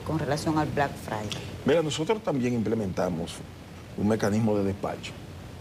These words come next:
Speaker 2: en el que en la mayoría de las principales tiendas del país o de las principales provincias del país no se iba a aprobar el co-, el electrodoméstico, que como decía,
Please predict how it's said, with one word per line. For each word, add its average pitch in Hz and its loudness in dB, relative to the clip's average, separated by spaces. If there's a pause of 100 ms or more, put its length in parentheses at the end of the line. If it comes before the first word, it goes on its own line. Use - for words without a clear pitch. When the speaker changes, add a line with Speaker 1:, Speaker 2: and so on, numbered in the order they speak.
(140)
Speaker 2:
en 92 0
el 95 2
que 95 2
en 95 0
la 98 2
mayoría 98 4
de 131 4
las 131 0
principales 101 -2
tiendas 101 0
del 95 0
país 90 0 (600)
o 98 2
de 90 4
las 85 2
principales 87 0
provincias 95 2
del 92 4
país 85 2 (540)
no 90 4
se 95 2
iba 98 4
a 90 2
aprobar 85 0
el 80 2
co-, - -2
el 80 2
electrodoméstico, 85 0
que - -2
como 156 0
decía, - 0